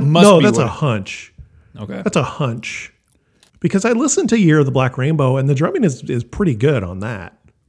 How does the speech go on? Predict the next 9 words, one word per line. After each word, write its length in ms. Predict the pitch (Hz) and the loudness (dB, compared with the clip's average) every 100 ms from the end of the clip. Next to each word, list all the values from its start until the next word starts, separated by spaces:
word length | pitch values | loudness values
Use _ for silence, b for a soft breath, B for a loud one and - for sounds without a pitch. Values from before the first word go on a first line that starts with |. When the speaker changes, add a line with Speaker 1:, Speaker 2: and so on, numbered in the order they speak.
| _ | _
Speaker 2:
<clears throat> 200 | 175 170 | -6 4
Wait, 160 | 202 160 | 4 6
what 180 | 214 | 4
was 120 | 254 247 | 4 0
the 80 | |
one 280 | 277 254 240 | 2 2 2
that 300 | 214 214 151 - | 2 2 0 -6
Hawkins 380 | 208 220 151 107 | -4 -2 -2 -4
did? 260 | 113 101 | -6 -8